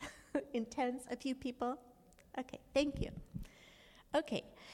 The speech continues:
now we're going to look at the idea of watching and seeing. We will call this vision. Oh.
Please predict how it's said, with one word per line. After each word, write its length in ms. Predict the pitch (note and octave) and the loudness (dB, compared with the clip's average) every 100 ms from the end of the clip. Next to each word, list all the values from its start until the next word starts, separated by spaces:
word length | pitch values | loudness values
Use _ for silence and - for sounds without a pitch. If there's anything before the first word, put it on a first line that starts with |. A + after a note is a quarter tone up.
| - | 2
now 260 | C#4 F4+ G4 | 4 6 6
we're 180 | F4 | 6
going 220 | F4 C#4+ C#4+ | 4 2 2
to 160 | D4 | 0
look 420 | B3+ A3 G#3 G#3+ - - | 4 6 4 2 -8 -6
at 140 | A3+ | -4
the 80 | A#3 - | -2 -2
idea 600 | A3+ A3+ A3 A3 G3 G3 - | 0 0 2 2 4 2 0
of 140 | G#3+ | -2
watching 640 | G#3+ G#3+ A3+ - - B3+ A#3+ | 4 4 2 -2 -2 -2 0
and 220 | G3+ G3+ | -2 0
seeing. 580 | - - A3 G3 E3 - - - - - - | -2 0 0 2 0 -6 -14 -20 -20 -20 -4
We 140 | C4 D4 | 0 2
will 100 | D4+ | 2
call 300 | D4+ A#3+ A3 | 0 -2 0
this 240 | G#3+ G3 - G3 | -2 -4 -6 -4
vision. 600 | G#3 A3+ - D#3+ - G3+ - - - - - - - - - - - - _ _ _ _ _ _ - - - - - - - - - - _ - _ _ - _ _ | 0 2 0 -6 -10 -14 -18 -20 -20 -20 -20 -20 -20 -20 -20 -20 -20 -20 _ _ _ _ _ _ -20 -20 -20 -14 -14 -14 -20 -20 -20 -20 _ -20 _ _ -20 _ _
Oh. 40 | - | -8